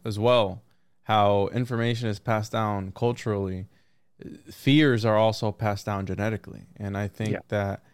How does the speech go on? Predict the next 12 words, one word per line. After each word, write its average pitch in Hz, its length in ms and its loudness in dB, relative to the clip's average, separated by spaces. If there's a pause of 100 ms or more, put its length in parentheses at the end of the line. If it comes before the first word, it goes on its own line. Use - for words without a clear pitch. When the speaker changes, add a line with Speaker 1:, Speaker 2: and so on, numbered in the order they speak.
(600)
Speaker 1:
indoctrina-, 120 720 0
that's 123 320 2
why 127 200 4
the 123 140 0
indoctrination 113 840 -2
sometimes 101 580 -4
goes 107 380 -2
so 104 440 -2 (600)
deep, 135 300 0 (100)
because 117 720 2 (140)
it 120 160 2
is 131 640 4